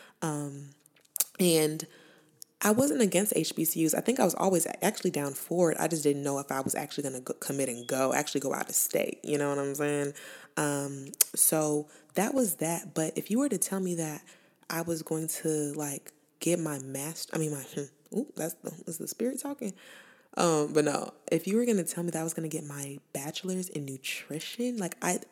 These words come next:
that was just something that I completely never considered of doing. Um, let me tell you, I, <laughs> if I could have a dollar for the many times throughout my life, somebody done told me,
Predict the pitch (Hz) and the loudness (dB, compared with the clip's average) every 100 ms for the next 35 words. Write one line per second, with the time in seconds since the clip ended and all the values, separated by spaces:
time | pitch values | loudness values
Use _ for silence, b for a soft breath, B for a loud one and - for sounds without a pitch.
0 | - 180 214 254 226 196 - 180 175 165 | -4 0 4 4 4 4 4 2 2 -2
1 | 160 160 - 156 - 160 160 151 147 143 | -2 -4 -6 -4 -2 -2 0 -2 -2 0
2 | 147 147 147 147 147 B B B - - | 0 0 0 0 -2 B B B -14 -2
3 | 143 135 - 147 147 139 - - 143 143 | 0 2 4 6 6 4 -2 -2 2 2
4 | - - - B B - 160 147 147 160 | 0 -4 -10 B B 0 2 2 0 0
5 | 156 214 247 254 214 165 131 - - - | 2 4 4 4 4 4 0 -2 -2 0
6 | 170 214 240 208 214 214 B B B 165 | 2 2 6 8 8 2 B B B -4
7 | - 170 240 226 - 175 147 131 - 131 | -2 -2 0 0 -2 -4 -6 -10 -10 -8
8 | 143 160 175 180 180 _ _ _ _ - | -6 -4 -4 -6 -10 _ _ _ _ -20
9 | _ - 156 - 147 147 143 135 135 165 | _ -6 -2 -2 0 -2 0 -6 0 4
10 | 196 147 - 135 131 - 143 151 208 233 | 6 4 -2 -10 -6 -4 -2 -2 0 0
11 | 208 - 175 - 170 175 185 190 175 175 | 0 -2 -8 -2 0 0 2 0 0 -2
12 | 190 180 147 139 | 2 0 0 -8